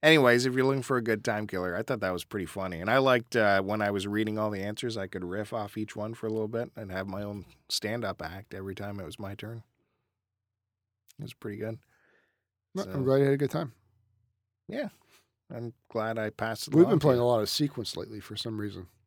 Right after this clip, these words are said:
Speaker 1: A lot of what?
Speaker 2: Sequence.
Speaker 1: What?
Speaker 2: It's called Sequence.
Speaker 1: I don't, I don't know what that is. Sequence?
Speaker 2: Yeah.
Speaker 1: Sequence of events? Or
Speaker 2: It's c-, it
Speaker 1: sequins like on,
Speaker 2: No,
Speaker 1: uh,
Speaker 2: a
Speaker 1: Neil
Speaker 2: sequence
Speaker 1: Diamond's
Speaker 2: of
Speaker 1: shirt?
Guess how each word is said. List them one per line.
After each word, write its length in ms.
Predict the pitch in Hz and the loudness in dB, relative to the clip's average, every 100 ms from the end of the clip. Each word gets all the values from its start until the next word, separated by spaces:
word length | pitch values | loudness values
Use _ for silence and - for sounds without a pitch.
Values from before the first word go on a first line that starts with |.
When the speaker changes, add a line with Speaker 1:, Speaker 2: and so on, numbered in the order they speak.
| - - | -18 -4
Speaker 1:
A 40 | |
lot 120 | 113 | 0
of 60 | 107 | 2
what? 240 | 87 185 - _ | 0 0 -4 _
Speaker 2:
Sequence. 640 | - - 147 170 175 - - _ _ _ _ _ _ _ _ _ _ _ _ - | -4 -2 0 -2 -4 -8 -12 _ _ _ _ _ _ _ _ _ _ _ _ -8
Speaker 1:
What? 260 | 113 254 - _ _ _ _ | -4 -4 -6 _ _ _ _
Speaker 2:
It's 140 | 123 - | -8 -2
called 240 | 131 117 | 2 2
Sequence. 680 | - - 151 - 156 175 - | 4 8 8 8 6 6 2
Speaker 1:
I 80 | 123 | -2
don't, 160 | 101 - - | -4 -14 -18
I 100 | 87 | -14
don't 200 | 85 82 | -12 -12
know 100 | 85 | -12
what 160 | 87 - | -12 -12
that 200 | 92 104 | -12 -12
is. 320 | 110 - - _ _ _ _ _ - | -10 -10 -10 _ _ _ _ _ -8
Sequence? 920 | - - 151 - 196 240 - - - _ _ | -2 -2 -2 0 -2 -2 -6 -8 -10 _ _
Speaker 2:
Yeah. 160 | 165 135 - _ _ _ | -4 -4 -6 _ _ _
Speaker 1:
Sequence 680 | - - 147 - 147 139 139 | -2 -2 -2 -2 -2 -2 -2
of 100 | 123 | -2
events? 500 | 117 120 208 - - _ _ _ _ _ _ _ _ _ | -2 -2 -4 -10 -14 _ _ _ _ _ _ _ _ _
Or 60 | 117 | 0
Speaker 2:
It's 100 | - | 2
c-, 160 | - | 4
it 40 | 151 | 4
Speaker 1:
sequins 480 | 147 151 139 131 127 | 6 2 2 0 4
like 260 | 117 110 | 4 4
on, 160 | 113 110 | 4 8
Speaker 2:
No, 220 | 143 117 | 10 10
Speaker 1:
uh, 240 | 107 107 139 | 6 6 6
Speaker 2:
a 40 | |
Speaker 1:
Neil 140 | 120 | 6
Speaker 2:
sequence 100 | 185 165 | 6 8
Speaker 1:
Diamond's 280 | 160 135 143 | 8 6 6
Speaker 2:
of 40 | |
Speaker 1:
shirt? 160 | 117 | 4